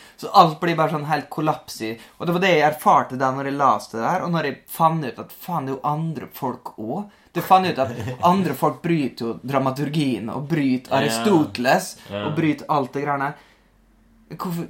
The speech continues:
Speaker 1: hvorfor i helvete skal jeg bryte det da? Altså, jeg blir en sånn her nå eksistensiell diskusjon oppi hodet mitt om hva, hva, ja, men hva,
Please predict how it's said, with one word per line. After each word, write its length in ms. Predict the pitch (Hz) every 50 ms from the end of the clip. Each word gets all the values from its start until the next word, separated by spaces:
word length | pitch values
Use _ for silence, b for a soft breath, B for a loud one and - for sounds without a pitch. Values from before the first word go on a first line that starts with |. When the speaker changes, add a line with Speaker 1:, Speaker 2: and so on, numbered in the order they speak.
| -
Speaker 1:
hvorfor 200 | - - 170 180
i 20 | 180
helvete 340 | 170 170 185 190 180 175 165
skal 160 | - - 135
jeg 200 | - 151 127 123
bryte 480 | - 120 113 107 110 104 - - - 117
det 160 | 120 233 -
da? 160 | - 127 120 - 196 240 - _ _ _ _ _ -
Altså, 200 | 165 156 185 165 - - - - - _
jeg 180 | - 160 175 165
blir 260 | 190 196 185 165 139
en 120 | 131 127 131
sånn 120 | 139 147
her 80 | 151 147
nå 360 | 139 131 123 120 117 110 113 - _ -
eksistensiell 1000 | 139 139 - 143 131 - - 147 139 131 139 151 151 151 139 123 110 110 107 -
diskusjon 540 | 127 135 123 - 131 120 - 139 131 120 - -
oppi 360 | 143 139 _ - - 120 117
hodet 360 | 110 120 139 147 139 127 120
mitt 240 | 113 104 104 104 -
om 120 | 113 110
hva, 180 | 107 - 139 120 110
hva, 200 | - - - 113 - - - - - -
ja, 300 | - - - - - 156
men 120 | 175 170 170
hva, 200 | 170 - 175